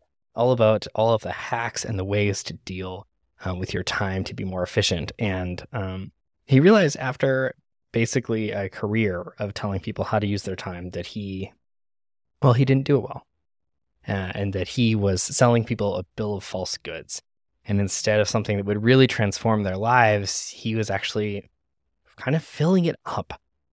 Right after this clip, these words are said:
with more and more stuff that was less and less important. And so he wrote this book as kind of a confession, but also an invitation to embrace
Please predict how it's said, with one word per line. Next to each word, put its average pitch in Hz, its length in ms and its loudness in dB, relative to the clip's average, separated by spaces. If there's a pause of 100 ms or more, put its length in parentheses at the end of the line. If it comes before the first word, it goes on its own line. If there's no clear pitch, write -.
(140)
with 110 220 -6
more 107 400 0
and 113 120 -2
more 101 180 -2
stuff - 320 -2
that 90 80 -6
was 92 160 -4
less 92 240 -4
and 98 140 -6
less 85 260 -8
important. - 680 -8 (600)
And 117 100 0
so 131 80 4
he 131 80 6
wrote 127 160 4
this 123 160 -2
book 113 220 -2
as - 80 -4
kind 104 240 0
of 95 80 -2
a - 20 -2
confession, 107 680 2
but 113 100 0
also 95 320 -2
an 104 100 -2
invitation 92 840 -4
to - 180 -6
embrace 98 720 -2